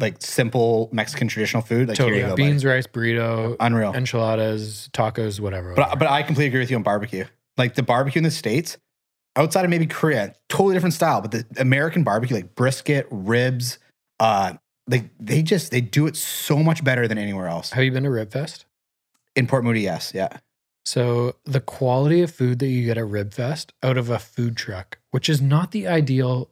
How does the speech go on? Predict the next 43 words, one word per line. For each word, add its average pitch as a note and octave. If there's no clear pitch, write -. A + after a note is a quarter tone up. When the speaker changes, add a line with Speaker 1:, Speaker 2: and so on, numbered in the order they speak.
Speaker 2:
place A2+
to -
prepare G2+
or A#2+
make G2+
food F2+
or D#3+
serve A#2+
food. F2
Speaker 1:
Especially -
when B2+
you -
Speaker 2:
Right? A2
Speaker 1:
need -
a -
fucking A#2
smoker. B2
<laughs> -
Speaker 2:
It D3+
is E3
hilariously D3+
better A#2
than C3+
going B2+
to C3
a -
barbecue A#2
restaurant B2
in A2
Greater G#2+
Vancouver. F#2
Speaker 1:
Agreed. A2+
Speaker 2:
And B2+
so C3
that C3+
for E3+
me D3
is C3+
the B2+
number A2
one. F#2
There D3
is C#3+